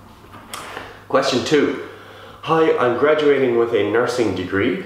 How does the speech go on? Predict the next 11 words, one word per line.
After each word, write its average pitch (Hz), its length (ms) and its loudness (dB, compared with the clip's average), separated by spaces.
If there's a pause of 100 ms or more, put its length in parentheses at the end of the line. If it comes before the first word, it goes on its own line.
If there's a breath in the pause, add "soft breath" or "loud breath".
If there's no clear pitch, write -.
(220)
but 101 220 0
I've - 180 0
considered 139 440 0
doing 107 180 2
a 101 60 0
master's 98 460 -2
in 87 140 -4
physiotherapy. 90 960 -2 (100)
Any 92 180 0
advice?" - 680 -4
Um, 101 540 -4